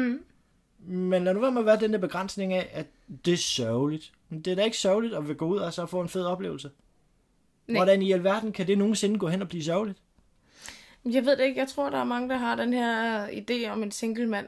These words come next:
Speaker 1: der sidder derhjemme hver aften med sin, øh, flashlight og sidder og pumper. Og så er det det.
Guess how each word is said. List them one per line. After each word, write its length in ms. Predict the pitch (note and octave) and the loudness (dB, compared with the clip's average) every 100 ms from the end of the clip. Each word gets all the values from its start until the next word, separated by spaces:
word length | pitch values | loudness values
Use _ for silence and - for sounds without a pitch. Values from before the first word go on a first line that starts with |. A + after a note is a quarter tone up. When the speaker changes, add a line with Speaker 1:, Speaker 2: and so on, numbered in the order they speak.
| - | -8
Speaker 1:
der 60 | |
sidder 240 | G#3+ G3+ G3 | -6 -4 -4
derhjemme 360 | G#3 G3+ G#3 | -4 -2 -4
hver 160 | G3+ G3 | -2 -2
aften 500 | F#3 F#3 - G3+ G#3 | 0 -2 -4 -6 -4
med 160 | G3+ | -4
sin, 360 | F#3+ F#3+ F#3 F#3 | -4 -8 -8 -6
øh, 220 | F3+ - | -6 -8
flashlight 580 | F#3+ G3 F#3 F3 F#3 F3+ | -6 -6 -6 -4 -6 -6
og 100 | - | -10
sidder 300 | G3 G3 F#3+ | -8 -2 -2
og 340 | F#3+ F#3 F#3 - _ - | -2 -2 -6 -8 _ -16
pumper. 300 | - F3+ F#3 - _ _ _ _ _ - | -8 -6 -8 -12 _ _ _ _ _ -8
Og 160 | G#3+ | -6
så 100 | G#3 | -4
er 40 | G3 | -6
det 200 | G3 | -6
det. 120 | - | -8